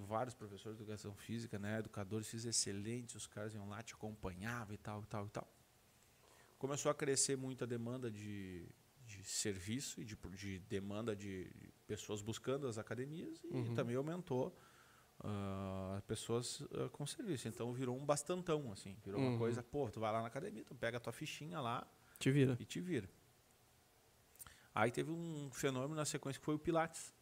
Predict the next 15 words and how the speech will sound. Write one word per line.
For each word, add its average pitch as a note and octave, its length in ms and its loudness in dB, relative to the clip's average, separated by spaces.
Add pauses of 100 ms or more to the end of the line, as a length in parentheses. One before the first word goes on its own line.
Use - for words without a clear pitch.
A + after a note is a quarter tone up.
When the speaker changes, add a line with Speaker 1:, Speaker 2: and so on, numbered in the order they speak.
(340)
Speaker 1:
E B2+ 100 0
o B2+ 60 -2
Pilates C3 360 2
veio C#3 220 0
com D#3 80 0
essa D#3 160 0
pegada, D3 520 2 (340)
Speaker 2:
Uhum. C#3 120 0
Speaker 1:
individualizado, A#2+ 960 2
né? G2+ 180 -6
O G#2+ 80 -6
Jô G#2+ 200 -2 (160)
Pilates A2 400 -2 (840)
é - 20 -8
um, F#2+ 460 -10